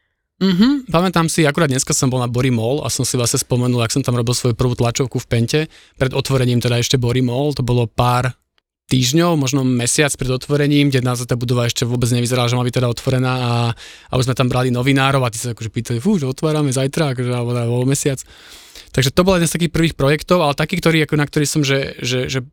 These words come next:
padol mi keby do lona, tak, a, pomerne skoro. A, a potom sa mi držal vlastne celých tých šesť rokov, čo som bol v Pente, bol projekt Skypark, a, ktorý bol akože úplne, že super, že fakt si pamätám, že od úplne prvej keby tlačovky alebo tlačovej správy, ktoré sme poslali,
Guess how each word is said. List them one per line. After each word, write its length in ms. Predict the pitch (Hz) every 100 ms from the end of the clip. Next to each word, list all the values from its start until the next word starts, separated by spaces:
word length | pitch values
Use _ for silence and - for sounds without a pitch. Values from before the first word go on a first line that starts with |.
| _ _ -
padol 320 | 143 165 156
mi 400 | 151 135 131 123
keby 400 | - 127 120 127
do 100 | 120
lona, 380 | 131 143 143 147
tak, 240 | - 120 -
a, 220 | 131 117
pomerne 400 | 113 135 131 127
skoro. 480 | 117 - 143 156 175 - - - _ _
A, 140 | 151 127 127 131 131 131 131 131
a 60 | 127
potom 220 | 135 139
sa 160 | 135 135
mi 80 |
držal 240 | 131 131 135
vlastne 300 | 127 127 135
celých 240 | - 131
tých 180 | - 131
šesť 140 | 127 127
rokov, 220 | 143 131
čo 40 |
som 140 | 127 135
bol 160 | 131
v 80 | 127
Pente, 240 | 131 127 139
bol 160 | 127
projekt 300 | 120 127 -
Skypark, 500 | 123 117 165 175 - _ -
a, 400 | 120 120 123 123
ktorý 320 | - 127 123
bol 140 | 123 117
akože 160 | 123 123
úplne, 180 | 127 123
že 80 |
super, 320 | 120 127 117 113
že 80 |
fakt 160 | 113 120
si 80 | -
pamätám, 240 | 127 123
že 60 | 139
od 80 | - -
úplne 240 | - 156
prvej 400 | 139 147 143 139
keby 240 | - 135 - _
tlačovky 540 | - 135 - 147 -
alebo 180 | 139 131
tlačovej 400 | 139 135 143 131
správy, 320 | 123 127 127
ktoré 160 | 127 131
sme 140 | 127
poslali, 260 | - 127 131